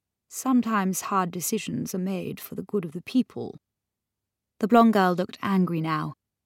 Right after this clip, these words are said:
"And turning people away is good for them?" "Sometimes you have to consider elements, unstable elements. Poor people, immigrants." He smoothed his shirt front.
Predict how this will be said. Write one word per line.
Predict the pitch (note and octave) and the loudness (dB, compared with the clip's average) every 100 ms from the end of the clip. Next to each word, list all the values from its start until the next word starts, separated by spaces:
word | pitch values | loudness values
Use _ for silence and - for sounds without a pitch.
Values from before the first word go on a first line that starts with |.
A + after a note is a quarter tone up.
| - | 2
"And | B3 | 4
turning | B3 E4 D#4+ D#4+ | 8 8 8 6
people | D#4+ - D#4 | 4 4 6
away | D#4 C#4+ G#3 | 8 8 8
is | G#3+ | 6
good | D#4 B3+ | 4 2
for | A3 | 0
them?" | F#3 F3+ F#3+ _ _ _ _ _ _ _ _ _ - | 0 -2 -4 _ _ _ _ _ _ _ _ _ -10
"Sometimes | - A#3+ A3 G#3 F3+ F#3 F#3 F3+ - | -4 0 0 -2 -4 -2 -2 -4 -4
you | F#3 F3 F3+ | -4 -4 -6
have | C#3+ F3+ D#3+ | -8 -8 -8
to | - | -10
consider | - G#3 - G#3 F3 F3+ A3 | -6 -4 -2 -2 -4 -8 -2
elements, | A#3 G#3 - - - - - - _ _ | 2 2 2 -6 -8 -6 -6 -10 _ _
unstable | F#3 F3 E3+ - F#3+ F3 - - - - | -2 -2 0 0 0 0 -4 -12 -14 -12
elements. | G3+ G#3+ G#3 A3 - - _ _ _ _ _ | -8 -6 -6 -6 -6 -6 _ _ _ _ _
Poor | - A#3+ | 6 8
people, | - G3 F3+ G3 G3 G3 _ _ | 8 2 2 0 0 -2 _ _
immigrants." | B3+ A#3 G3+ F#3+ A3+ - - - _ _ _ _ _ _ _ _ - | 8 8 8 2 -2 -2 -6 -6 _ _ _ _ _ _ _ _ -4
He | A3+ | -2
smoothed | - B3 A#3+ A3+ | 6 8 8 6
his | - G#3+ | 0 0
shirt | - F#3 - | 2 0 0
front. | - F#3 E3+ - - | -4 -2 -4 -6 -14